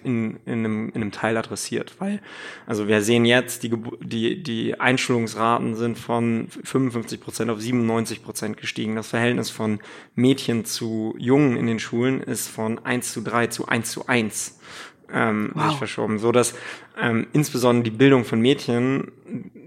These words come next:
Speaker 1: hat den krassesten Hebel auf wirtschaftliche Entwicklung, auf Klimawandel, auf all diese großen Themen. Und das, ähm, ist der Grund, warum es unser Unternehmen gibt. Einfach nur um den Kontrast zu setzen, wir geben in Deutschland über eine Milliarde jedes Jahr für Eis aus.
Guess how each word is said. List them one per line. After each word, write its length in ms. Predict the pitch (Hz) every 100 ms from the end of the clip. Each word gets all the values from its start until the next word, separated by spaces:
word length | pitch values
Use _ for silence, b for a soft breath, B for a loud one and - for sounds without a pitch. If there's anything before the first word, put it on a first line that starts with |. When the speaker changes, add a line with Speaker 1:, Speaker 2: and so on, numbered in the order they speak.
| 185 - -
Speaker 1:
hat 180 | - - - _
den 160 | 120 110
krassesten 460 | - 143 - -
Hebel 320 | 117 135 117 120
auf 200 | 123 127
wirtschaftliche 440 | 131 143 127 123
Entwicklung, 340 | 113 120 117
auf 140 | 127 -
Klimawandel, 640 | - 131 113 117 113 117
auf 200 | 127 120 B B
all 240 | - 135 135
diese 280 | 135 120 117
großen 500 | - 120 120 113 104
Themen. 380 | 123 113 104
Und 280 | 110 117 110 B B B B
das, 440 | 113 107 - - -
ähm, 580 | - 113 113 110 110 - -
ist 600 | - - 110 - - - _ _ _ _ _
der 240 | - - 120
Grund, 260 | 120 139
warum 220 | 123 127
es 120 | 127 -
unser 280 | 139 127
Unternehmen 460 | 120 117 117 113 104
gibt. 320 | 113 - -
Einfach 200 | 127 113
nur 180 | 120 123
um 80 | 123
den 140 | 123
Kontrast 420 | 113 117 123 131
zu 80 | -
setzen, 320 | 117 120 -
wir 80 | 113
geben 200 | 113 123
in 60 | 113
Deutschland 280 | 123 117 -
über 120 | 127
eine 100 | 120
Milliarde 560 | 117 110 110 120 120
jedes 280 | 110 113 113
Jahr 120 | -
für 180 | 107 -
Eis 160 | 127 -
aus. 320 | 117 - -